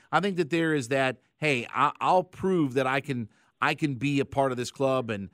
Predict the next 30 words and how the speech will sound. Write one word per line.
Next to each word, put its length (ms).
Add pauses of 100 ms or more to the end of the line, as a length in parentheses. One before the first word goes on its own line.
(220)
you 100
don't 160
have 200
to 100
pay 200
Dansby 420
Swanson 500
a 60
hundred 340
seventy 340
million 300
or 80
whatever 360
the, 140
the 160
number 260
was 360 (260)
at 140
the 80
end 80
of 60
the 180
day." 40 (220)
I 100
do 220
think 260
that 200
guys 360
like 200
that 460